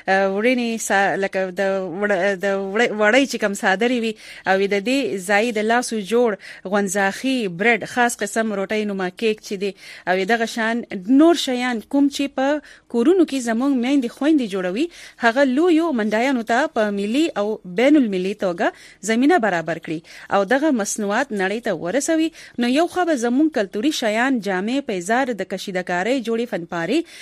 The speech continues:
لویو کارک-، ما-، کارکټونو ته او د مارکیټونو ته کېدای شي، آ، خرڅ لپاره ورس-، ورسولی شي، کوم چې به د دغې کورنیو او وطن په اقتصاد کې لویه لاسته راوړنه او ګټه وي،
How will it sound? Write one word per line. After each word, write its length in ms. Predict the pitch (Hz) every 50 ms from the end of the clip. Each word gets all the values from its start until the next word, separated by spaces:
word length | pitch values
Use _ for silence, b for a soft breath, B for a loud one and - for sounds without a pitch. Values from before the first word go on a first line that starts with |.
| B B B B
لویو 400 | 220 226 254 330 359 349 349 330
کارک-، 420 | - 247 214 214 220 - 233 -
ما-، 840 | 190 208 208 202 208 208 202 202 202 202 - - 208 202 202 202 196 190
کارکټونو 580 | - 220 208 208 208 - 233 220 320 339 349 339
ته 120 | 339 339
او 300 | 302 294 294 269 233 214
د 60 | 202
مارکیټونو 640 | 214 208 202 202 202 196 190 - 214 - 302 262 220
ته 100 | 214 196
کېدای 260 | 185 - 202 180 185
شي، 180 | 196 - 214 233 240 B B B B B B B
آ، 400 | B 214 214 214 214 208 - -
خرڅ 400 | 202 - - 285 285 294 - -
لپاره 380 | 320 311 311 320 320 339 339 330
ورس-، 300 | 320 330 330 320 - - -
ورسولی 560 | 220 233 262 320 302 - 359 339 349 339 359
شي، 140 | - - 415 453 - B B B B B B
کوم 180 | - 311 302
چې 120 | 302 - 320
به 240 | 311 262 311 320 339
د 280 | 254 240 226 202 262
دغې 120 | 285 311 294
کورنیو 480 | - - 233 202 202 208 233 254 269
او 260 | 285 - - 180 180
وطن 300 | 180 190 190 - 262 269
په 120 | 269 - 208
اقتصاد 500 | 131 - - - 196 - - 233 240 247
کې 140 | - - 285
لویه 440 | 262 226 220 214 254 294 294 240
لاسته 380 | 208 202 196 185 202 - - 190
راوړنه 480 | 175 170 170 190 196 214 262 262 - -
او 140 | 175 175
ګټه 200 | 165 196 185 -
وي، 180 | 170 160 175